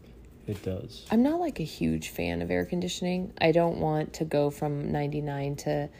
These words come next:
Speaker 2: you know, sixty-two. But it is nice when it's been a hundred and nine degrees to just kinda take the edge off.
Speaker 1: Right.
Speaker 2: So, podcast relaunch. Um, instead of the themes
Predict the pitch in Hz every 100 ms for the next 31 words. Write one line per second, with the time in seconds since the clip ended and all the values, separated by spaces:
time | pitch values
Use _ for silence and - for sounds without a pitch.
0 | - - - - - 170 156 147 - -
1 | 156 - 143 143 147 139 160 180 - -
2 | - - - - - - - - - -
3 | - 170 190 202 214 220 185 160 160 -
4 | 165 156 - 156 151 139 151 147 143 143
5 | 143 139 139 - - 135 - 156 160 -
6 | - 151 - - - - - - - 50
7 | - - - 107 104 - - - - -
8 | - - - - - - - - - -
9 | - - - 214 196 240 247 247 220 160
10 | 151 - - - - - - 180 170 156
11 | 151 - - - - - - - - 208
12 | 196 - 262 330 302 - - - - 180
13 | 185 185 185 - 175 175 170 160 160 160